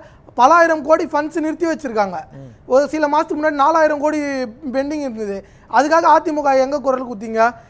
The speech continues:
Speaker 1: ஏன் நீங்க அதுக்கெல்லாம் நீங்க எங்க ஃபண்ட்ஸை ரிலீஸ் பண்ணாதான் நாங்க கூட்டணி வச்சுப்போம்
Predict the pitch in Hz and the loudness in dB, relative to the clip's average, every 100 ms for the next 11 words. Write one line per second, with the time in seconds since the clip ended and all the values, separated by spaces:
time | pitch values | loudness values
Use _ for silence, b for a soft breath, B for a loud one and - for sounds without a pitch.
0 | B 226 330 311 262 254 294 330 320 294 | B 4 4 4 2 2 0 0 0 -4
1 | 269 254 277 311 285 285 302 269 294 294 | -4 -2 -2 -2 -4 -8 -4 -4 -4 -4
2 | 262 262 277 285 262 220 240 294 | -6 -6 -8 -8 -10 -12 -12 -12